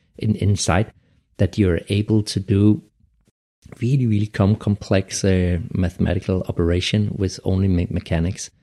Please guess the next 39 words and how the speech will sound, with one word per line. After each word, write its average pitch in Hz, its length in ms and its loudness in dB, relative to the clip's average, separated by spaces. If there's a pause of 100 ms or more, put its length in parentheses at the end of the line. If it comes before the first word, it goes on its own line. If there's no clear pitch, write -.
(300)
So 92 420 2
in, 127 160 2
inside, 123 600 0 (160)
like, 98 280 0 (100)
it's - 240 -8
not 120 200 2
so - 760 0 (160)
complicated. 85 720 -4
I 90 60 0
mean, 87 200 -2
th-, 104 200 -8 (640)
that's - 200 0
also, 85 300 2
I 78 40 0
mean, 87 180 2
I 85 40 2
worked 87 260 2
a - 20 0
lot 92 160 0
with 76 160 -6
complicated - 480 -2
watches, 87 320 -4
so 90 80 -4
it 90 60 -2
might 87 240 -2
sound 87 280 -4 (100)
<laughs> - 0 - (1300)
not, 147 180 0
maybe 110 220 6
not 104 200 2
the 104 60 0
right 98 240 2
one 98 160 -2
to, 104 200 -8
to 101 180 -2
ask, 92 240 -2
but 92 140 -2 (300)
it's, - 320 2
uh, 101 260 6